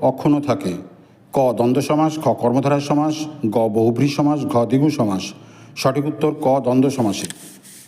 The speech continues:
এক দশমিক বারো, যে সমাসে পূর্বপদে উপমেয় ও পরপদে উপমান এবং সাধারণ ধর্মটি উহ্য থাকে, তাকে বলে ক রূপক কর্মধারায়, খ উপমিত কর্মধারায়, গ উপমান কর্মধারায়, ঘ সাধারণ কর্মধারায়।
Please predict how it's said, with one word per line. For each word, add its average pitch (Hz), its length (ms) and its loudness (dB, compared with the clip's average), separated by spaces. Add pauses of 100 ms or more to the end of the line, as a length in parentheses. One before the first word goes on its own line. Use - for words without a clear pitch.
(800)
এক 143 160 0
দশমিক 160 380 2
বারো, 104 280 0
যে 123 220 2
সমাসে 151 420 0
পূর্বপদে 139 840 0 (340)
উপমেয় 147 480 2
ও 156 380 2
পরপদে 143 420 2
উপমান 143 460 2
এবং 131 220 2
সাধারণ 120 420 2
ধর্মটি 147 600 2
উহ্য 123 340 0
থাকে, 110 360 0 (480)
তাকে 127 280 0
বলে 123 380 0 (400)
ক 127 60 0
রূপক 127 380 2
কর্মধারায়, 151 500 2
খ 151 140 -4
উপমিত 131 460 2
কর্মধারায়, 143 560 2
গ - 120 -2
উপমান 123 580 2
কর্মধারায়, 147 480 2
ঘ 113 180 2
সাধারণ 147 360 2
কর্মধারায়। 104 500 0